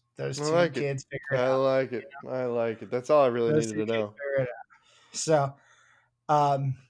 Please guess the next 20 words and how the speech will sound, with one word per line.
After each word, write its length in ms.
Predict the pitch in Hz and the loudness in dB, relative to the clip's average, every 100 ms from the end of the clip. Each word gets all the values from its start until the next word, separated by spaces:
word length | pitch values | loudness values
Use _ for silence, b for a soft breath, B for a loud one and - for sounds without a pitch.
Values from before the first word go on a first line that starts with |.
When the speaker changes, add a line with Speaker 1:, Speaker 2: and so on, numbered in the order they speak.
| _ _ _ _ _ | _ _ _ _ _
Speaker 2:
Well, 140 | 190 226 | -2 4
then, 200 | 254 254 | 8 10
Speaker 1:
yeah, 140 | 320 226 | 10 10
Speaker 2:
okay, 160 | 285 | 8
Speaker 1:
so 200 | 214 - | 6 6
Speaker 2:
so 40 | 240 | 10
then, 280 | 240 240 - | 12 10 8
so 260 | - 233 | 0 2
then 200 | 214 226 | 4 6
the 80 | 208 | 6
relationship 960 | 185 185 170 196 240 254 - 208 196 180 | 6 4 4 2 2 -4 0 2 2 2
of 140 | 147 | 2
this 340 | 143 139 - - _ _ _ - | 4 2 0 -14 _ _ _ 0
rom-com 720 | 139 147 165 165 131 98 92 | 4 6 6 2 2 2 0
then 420 | 95 95 92 92 104 - | 2 2 2 -4 -8 -4
is 480 | 110 107 92 - - _ _ _ _ _ _ _ - | -2 -2 -6 -14 -20 _ _ _ _ _ _ _ -12
her 420 | 107 139 139 135 | 0 6 8 8
and 240 | 131 117 107 | 6 2 0
her 220 | 113 107 | -2 2
ex? 420 | 107 185 - - | 4 4 -2 -16